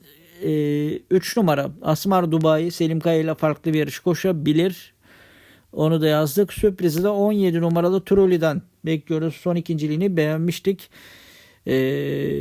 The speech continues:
Victor Pisa yavrusu böyle uzun çimi sever.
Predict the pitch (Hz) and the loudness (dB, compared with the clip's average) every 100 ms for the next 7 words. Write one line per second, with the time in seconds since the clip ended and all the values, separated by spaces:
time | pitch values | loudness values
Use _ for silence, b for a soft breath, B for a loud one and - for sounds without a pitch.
0 | - - 190 - - - - - - - | -6 -10 -16 -20 -20 -20 -20 -20 -20 -20
1 | - 104 - 156 175 - 156 147 - 156 | -18 -16 -6 0 0 2 0 0 -2 0
2 | 143 139 135 175 147 156 147 131 170 - | 0 0 -2 0 0 2 0 0 -2 -2
3 | 151 180 156 139 160 190 - | -2 -2 -2 0 0 -2 -6